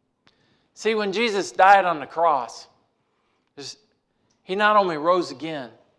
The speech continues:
but as he died on the cross, he took upon all our sins upon him. Not only took upon our sins, paid the price for those sins. Those sins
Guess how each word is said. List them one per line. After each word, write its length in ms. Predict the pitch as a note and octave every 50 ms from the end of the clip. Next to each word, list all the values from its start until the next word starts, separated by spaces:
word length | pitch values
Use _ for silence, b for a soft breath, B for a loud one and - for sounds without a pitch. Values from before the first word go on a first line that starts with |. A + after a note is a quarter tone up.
| _ _ _ _ _ _ -
but 120 | D#3 F3+
as 140 | G#3 G#3+ G3
he 120 | G#3 G3+
died 300 | E3+ E3+ F3 F#3 F#3+ F#3+
on 100 | F3+ E3+
the 80 | D3+ C#3
cross, 320 | - - F3 E3 D#3+ -
he 100 | - F#3+
took 240 | F3+ - G#3+ A3 -
upon 460 | F3 D#3 - - F3 E3+ D#3+ D3+ D3 - b b b b b b b b b b b _
all 420 | - E3 F3+ F#3+ F#3+ F#3 F#3 F3+ -
our 260 | - E3 F3 F3 E3
sins 720 | - - - - F3 E3 C#3 A#2 G#2 A2 - - - - - _ _ _ _ _ _ _ _ _ _ _ -
upon 360 | C#3 - - F3 F3 E3 D3+
him. 320 | C#3 E3 D#3+ C#3+ C3 A#2+ A#2 - _ _ _ _ _ _ _ _ _ _ _ _ _ _ _ _
Not 200 | - E3+ F#3 G#3+
only 200 | A3 G#3+ G#3 F#3+
took 320 | E3 - - - A3+ A3 -
upon 480 | F#3+ - - - G3 G3+ G3+ G#3 G3+
our 280 | G3 - - F3+ F3+ F3
sins, 540 | F3+ - - G3+ F#3+ F3 D#3 C#3+ C3 - - b b b b b b b b
paid 280 | - - A3 A3+ F#3+
the 80 | D3+ C3+
price 580 | - - - - E3+ C#3+ F#3 F3 D3+ A#2+ - -
for 160 | - D3 C3+
those 260 | C3 C3+ C3+ C3+ -
sins. 360 | - D#3 C#3+ C3 A#2 A2+ G#2+
Those 180 | - F#3 F#3 F3+
sins 560 | - - A3+ A#3 A3 G3 E3+ D3 C3+ - -